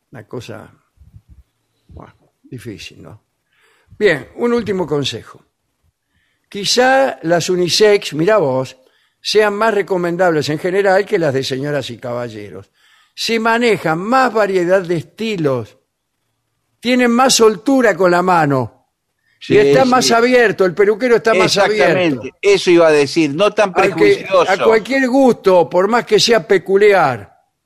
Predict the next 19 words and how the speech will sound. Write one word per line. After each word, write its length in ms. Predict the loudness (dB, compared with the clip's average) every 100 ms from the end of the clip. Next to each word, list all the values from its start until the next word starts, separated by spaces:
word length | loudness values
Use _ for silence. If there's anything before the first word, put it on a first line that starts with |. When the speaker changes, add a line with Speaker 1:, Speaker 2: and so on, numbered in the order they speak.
| _
Speaker 2:
Claro, 540 | 0 2 2 2 0 0
porque 180 | 0 0
Speaker 1:
A 40 |
él 40 | 2
Speaker 2:
por 100 | 2
Speaker 1:
no 60 |
Speaker 2:
ahí 80 | 2
Speaker 1:
le 40 | 2
importa 540 | 2 2 2 0 -2
para 220 | 0 -2 0
qué 360 | 0 0 -2
es. 240 | -10 -18 _ _
No. 380 | -10 -6 -4 -2
Speaker 2:
Claro. 380 | -4 -4 -6 -6
<laughs> 60 | -8 -16 -16 -12 -12 -10 -4
No, 120 | -4 -2 -2 -2 -8 -16 -10
pero 180 | -10 -10 -18 -20 _ -14 -12 -12 -16 _ _ -20 -4
u-, 200 | -2 0 -2
u-, 40 | 0